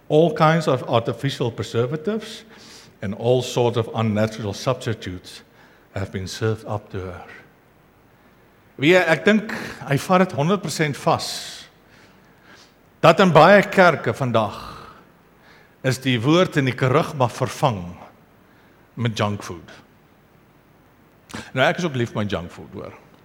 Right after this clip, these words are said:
Elke Vrydag het ons die ding, dan eet ons 'n bietjie junk food.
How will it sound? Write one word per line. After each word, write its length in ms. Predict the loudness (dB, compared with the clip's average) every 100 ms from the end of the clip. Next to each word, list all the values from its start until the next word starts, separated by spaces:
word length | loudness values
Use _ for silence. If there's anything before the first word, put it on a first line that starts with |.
| _ _ -20 -20 -20 -20 _ -2
Elke 180 | 0 2
Vrydag 320 | 4 6 4
het 120 | 0
ons 120 | -4
die 280 | -2 -2 -2
ding, 260 | -2 -2 -4 -8 -20 -20 -20 -20 -14
dan 140 | -8 -6
eet 140 | -4 -2
ons 120 | -2
'n 80 | -4
bietjie 260 | -4 -4 -2
junk 260 | -2 -4
food. 300 | -8 -16 -18